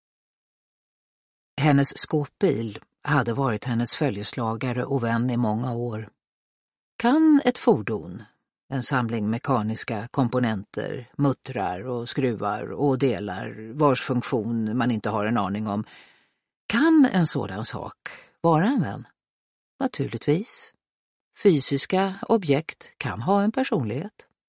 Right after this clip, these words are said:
åtminstone i deras ägares ögon. Där andra bara ser en bil, ser dess ägare en pålitlig vän som lojalt har startat varje morgon,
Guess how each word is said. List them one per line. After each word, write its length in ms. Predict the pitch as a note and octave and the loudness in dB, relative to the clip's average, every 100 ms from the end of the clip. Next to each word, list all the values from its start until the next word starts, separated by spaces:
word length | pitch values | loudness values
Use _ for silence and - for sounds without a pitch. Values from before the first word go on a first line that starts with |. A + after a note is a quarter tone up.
| - | 4
åtminstone 720 | G3 F#3 E3 B2 - F3+ B3 | 6 8 6 4 0 0 2
i 80 | F#3 | 0
deras 320 | C3+ A2+ A2 | 0 -2 -4
ägares 460 | A#2+ G#2+ G#2 C3 - | -4 -4 -4 -4 -4
ögon. 380 | E3+ D#3 E3 D#3+ _ _ _ _ _ _ | -2 -2 -4 -6 _ _ _ _ _ _
Där 120 | - C#3 | 0 4
andra 640 | C#3+ C3 C#3+ G3+ G#3+ F3 | 6 6 4 6 6 6
bara 340 | C#3+ C3 B2+ | 4 2 0
ser 260 | B2 C3+ B2+ | 0 -2 0
en 140 | B2+ | 0
bil, 380 | F#3 G#3+ D#3 D#3+ _ _ _ _ _ - | 2 0 -2 -6 _ _ _ _ _ -4
ser 160 | - D#3+ | 4 6
dess 200 | C#3 - | 4 2
ägare 560 | D3 A#2+ B2 B2 C3 | 0 0 -2 -2 -2
en 300 | B2+ C3 B2 | -4 -4 -4
pålitlig 640 | - G#3 G3+ F3+ F3+ - C#3 | 0 4 6 4 0 -2 0
vän 400 | C#3 B2 G2 G2 - _ _ _ - | 2 2 0 -6 -12 _ _ _ -12
som 180 | - B2+ | -4 -2
lojalt 500 | B2+ C3+ D3+ C3+ A2 | 0 2 4 2 -2
har 100 | A#2+ | -6
startat 520 | - B2+ G2+ A2+ - | -2 -2 -2 -8 -4
varje 280 | A#2+ B2 C3 | -4 -2 -4
morgon, 380 | C3+ A#2+ G2 | -4 -6 -10